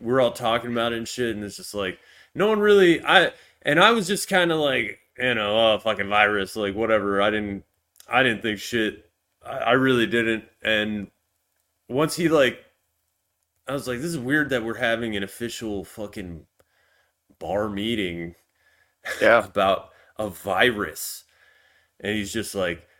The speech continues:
Speaker 1: "Things are gonna change. I don't know. They're talking about restrictions and quarantine." So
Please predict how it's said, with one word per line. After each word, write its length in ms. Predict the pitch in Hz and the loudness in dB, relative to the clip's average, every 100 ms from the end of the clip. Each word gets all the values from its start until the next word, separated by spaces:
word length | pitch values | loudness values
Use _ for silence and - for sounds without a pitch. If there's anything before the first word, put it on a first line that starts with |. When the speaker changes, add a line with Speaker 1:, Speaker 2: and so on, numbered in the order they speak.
| _ - | _ -8
Speaker 1:
"Things 220 | 104 95 | -6 -6
are 60 | 101 | -6
gonna 180 | 92 | -6
change. 540 | 85 - 110 113 113 95 | -8 -2 0 2 0 0
I 100 | 90 | -4
don't 120 | 92 | -4
know. 160 | 101 104 | -6 -4
They're 140 | 95 | -6
talking 300 | - 98 92 | -6 -6 -4
about 180 | 95 90 | -6 -6
restrictions 720 | 80 - 107 98 104 101 98 | -10 -10 -8 -8 -8 -8 -8
and 120 | 82 80 | -12 -10
quarantine." 880 | 101 107 110 98 104 104 104 98 _ _ _ _ _ _ _ | -8 -6 -6 -6 -6 -6 -6 -8 _ _ _ _ _ _ _
So 580 | - 104 90 85 82 | -8 -6 -4 -6 -8